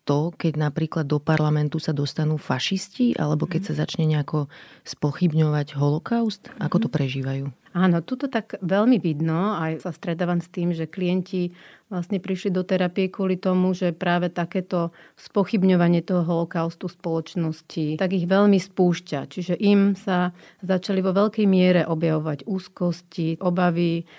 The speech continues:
Speaker 2: o seba, o svoje deti, alebo nedokážu vôbec keby ani počúvať o tej téme. Veľmi ich zaplavia silné emócie.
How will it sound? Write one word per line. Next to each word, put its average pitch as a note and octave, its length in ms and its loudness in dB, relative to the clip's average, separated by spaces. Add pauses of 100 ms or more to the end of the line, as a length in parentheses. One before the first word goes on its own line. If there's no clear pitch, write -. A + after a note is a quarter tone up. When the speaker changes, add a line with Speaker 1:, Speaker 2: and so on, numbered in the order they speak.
(260)
Speaker 2:
o F#3+ 160 2
seba, F3 400 0
o F#3+ 80 -2
svoje F#3 320 -2
deti, F3 720 -2 (320)
alebo E3+ 400 0
nedokážu F3+ 800 0
vôbec E3+ 400 0 (320)
keby F3+ 320 2
ani F3+ 80 6
počúvať F#3+ 560 2
o - 60 -6
tej D#3+ 180 -2
téme. D#3 560 2
Veľmi F3+ 480 4
ich - 0 -
zaplavia E3+ 560 2
silné F#3+ 400 0
emócie. D#3+ 800 -2